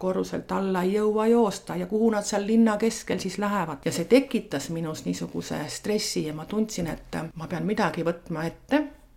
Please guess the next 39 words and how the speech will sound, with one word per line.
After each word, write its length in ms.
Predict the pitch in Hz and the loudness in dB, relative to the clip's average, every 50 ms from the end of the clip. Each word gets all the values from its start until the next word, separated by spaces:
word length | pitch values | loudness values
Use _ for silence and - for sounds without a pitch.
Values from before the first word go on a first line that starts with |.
| - _ - - - | -20 _ -20 -20 -12
sest 280 | - - 185 - - | -10 -8 -8 -8 -6
ma 120 | - 175 170 | -6 -6 -6
tundsin, 360 | 170 190 196 190 - - 175 | -4 -6 -6 -6 -6 -8 -8
et 80 | 175 - | -8 -8
minust 460 | 175 165 175 180 185 185 180 180 - - | -6 -6 -4 -4 -4 -4 -6 -8 -10 -8
saab 140 | 170 - 190 | -8 -6 -8
õpetaja, 480 | 190 - - 175 180 - - 165 156 - | -8 -8 -8 -10 -8 -10 -10 -10 -10 -10
kes 220 | - 160 - - - | -10 -10 -10 -8 -10
hakkab 320 | 139 135 - - - - - | -10 -12 -14 -16 -16 -14 -12
karjuma 420 | - 147 139 156 165 170 180 190 202 | -10 -8 -8 -6 -6 -6 -6 -6 -8
laste 300 | 208 - - - 226 220 | -10 -8 -4 -4 -2 0
peale, 300 | 233 233 233 226 226 226 | 0 0 2 2 0 0
minust 380 | 196 175 170 170 165 - - - | -2 -4 -6 -6 -6 -8 -8 -8
saab 140 | - 151 180 190 | -6 -6 -6 -6
õpetaja, 540 | 190 - 180 175 - - 160 156 156 - - | -6 -6 -6 -8 -6 -8 -8 -8 -8 -6 -6
kes 220 | 175 165 160 - - - | -6 -6 -8 -8 -8 -6
ei 120 | 175 165 165 | -6 -6 -4
taha 300 | - 180 175 175 185 160 143 147 131 - - - - - | -4 -4 -2 -2 -2 -2 -4 -4 -8 -12 -20 -10 -6 -2
hommikul 380 | 196 196 185 170 - - 156 | -2 0 0 -2 -4 -6 -4
tööle 280 | - - 175 170 160 151 | -2 0 0 0 0 -2
minna. 340 | 170 175 175 165 147 127 123 - - - - - - - _ _ _ - - | -2 -2 -2 -2 -2 -4 -6 -8 -12 -18 -20 -20 -20 -20 _ _ _ -14 -10
Ja 120 | 170 160 | -6 -6
niimoodi 360 | 156 165 170 165 156 147 - - | -4 -4 -4 -6 -6 -8 -10 -8
tööd 160 | 151 147 139 - | -8 -10 -10 -10
teha 260 | - 147 143 147 147 143 | -12 -12 -12 -12 -12 -12
ei 80 | 131 | -10
saa 160 | - 147 139 127 - | -10 -10 -10 -10 -12
üks 160 | - - - - | -12 -14 -16 -16
õpetaja. 540 | - - - - - - - - - - - - - - - - | -16 -16 -16 -16 -16 -16 -18 -18 -18 -18 -20 -20 -20 -18 -14 -12
Ja 120 | 127 123 | -12 -10
siis, 420 | - - 220 240 269 262 233 - - | -4 0 6 8 8 8 6 4 -2
kui 120 | - 151 | -6 -4
mulle 240 | 139 139 139 139 117 | -2 -2 -2 -4 -4
pakuti 520 | - 180 190 185 - - - - - - | -6 -6 -6 -6 -8 -10 -12 -10 -12 -12
seda 300 | - - - - 147 139 139 | -12 -10 -10 -8 -8 -6 -2
võimalust, 560 | 180 220 240 233 202 160 156 151 - - - | 2 4 4 4 2 0 -6 -10 -12 -10 -8
siis 160 | - 151 - - | -8 -8 -6 -4
ma 120 | 156 143 | -4 0
hüppasin 580 | 139 175 180 185 - - 131 127 - 131 131 | 0 0 -2 -2 -4 -6 -4 -2 -2 -2 -4